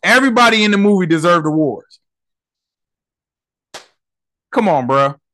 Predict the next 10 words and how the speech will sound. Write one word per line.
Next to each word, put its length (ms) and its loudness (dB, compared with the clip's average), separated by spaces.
Even 240 -2
the 80 -2
dude 280 2
who 200 4
won, 460 -4
he 160 -4
was 200 -2
cool. 720 -2
But, 260 -6
bro, 720 2